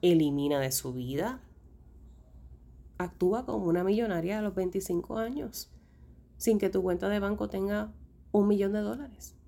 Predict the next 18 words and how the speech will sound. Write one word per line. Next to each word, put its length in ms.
que 80
en 80
la 60
eventualidad 480
los 140
va 80
a 40
tener. 360
Si 220
tú 100
los 160
trabajas 480
y 40
tú 100
te 100
pones 260
pa' 200
eso, 360